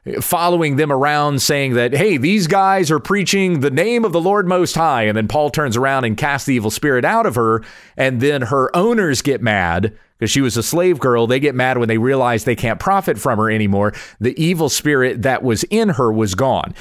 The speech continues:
So the devil may still have been using these Jewish priests here. They had been doing something that looked like a miracle, and therefore the people kept coming to them. They were,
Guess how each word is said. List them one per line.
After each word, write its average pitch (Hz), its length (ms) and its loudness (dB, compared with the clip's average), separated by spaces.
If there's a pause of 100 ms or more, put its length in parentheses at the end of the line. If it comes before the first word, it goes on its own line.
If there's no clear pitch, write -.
(180)
So 180 220 0
the 156 100 0
devil 185 380 2
may 160 220 0
still 185 420 0
have 147 220 0
been 135 140 0
using 131 600 0
these 117 460 0 (340)
Jewish 117 540 0
priests - 500 -2
here. 110 400 -2 (460)
They 139 240 0
had 180 380 -2
been 160 220 0
doing 131 360 0
something 135 560 0
that 117 220 0
looked 143 380 0
like 131 300 0
a 123 60 0
miracle, 104 720 0 (380)
and 127 240 0
therefore 131 840 2 (180)
the 127 80 0
people 131 320 0
kept 120 240 -2
coming 120 360 0
to 135 220 0
them. 82 240 -2
They 139 160 2
were, 135 240 2